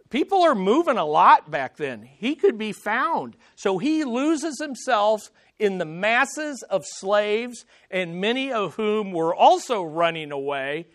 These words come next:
And in God's divine providence, he encounters God's man, and he's led to Christ. How did God providentially lead you to people to share? My providential happened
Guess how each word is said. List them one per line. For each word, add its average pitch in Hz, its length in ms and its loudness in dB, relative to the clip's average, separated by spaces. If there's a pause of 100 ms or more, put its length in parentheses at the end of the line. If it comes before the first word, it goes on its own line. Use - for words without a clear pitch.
(380)
And 190 140 0
in 147 220 -8
God's 226 580 4
divine 208 480 -4
providence, 175 720 0 (180)
he 202 180 -4
encounters 180 800 -2
God's 165 560 2
man, 160 540 -10 (280)
and 156 120 -4
he's 139 240 -10
led 143 300 -4
to 139 60 -16
Christ. 131 520 -10
How 226 180 6
did 208 240 -4
God 160 480 -2
providentially 139 1000 -6
lead 143 440 -10
you 127 440 -12 (960)
to 131 120 -12
people 123 640 -12 (220)
to 131 140 -12
share? 120 420 -12 (280)
My 180 260 2
providential 151 800 -2
happened 135 460 -12